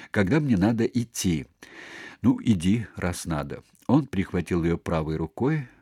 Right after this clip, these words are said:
приподнял и поцеловал в губы. Потом отпустил и улыбнулся.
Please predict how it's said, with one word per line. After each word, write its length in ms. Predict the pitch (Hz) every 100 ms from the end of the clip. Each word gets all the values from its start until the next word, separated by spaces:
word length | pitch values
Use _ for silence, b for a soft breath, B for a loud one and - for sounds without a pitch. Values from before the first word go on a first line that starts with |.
| b b b
приподнял 720 | 104 98 - 80 67 95 160 147
и 160 | -
поцеловал 760 | - - - 90 78 76 120 107
в 100 | 80
губы. 420 | 78 85 69 80 - _ _ _
Потом 320 | 87 127 131 -
отпустил 720 | 90 - 85 - - 143 -
и 200 | 101 120
улыбнулся. 880 | - 117 95 78 69 65 - - -